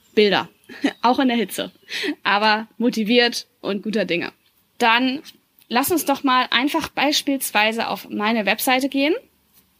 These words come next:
Wie du es vielleicht mitbekommen hast, arbeite ich gar nicht mehr so als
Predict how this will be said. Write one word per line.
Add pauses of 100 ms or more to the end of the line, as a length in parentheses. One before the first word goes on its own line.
(1160)
Wie
du
es
vielleicht
mitbekommen
hast,
arbeite
ich
gar
nicht
mehr
so
als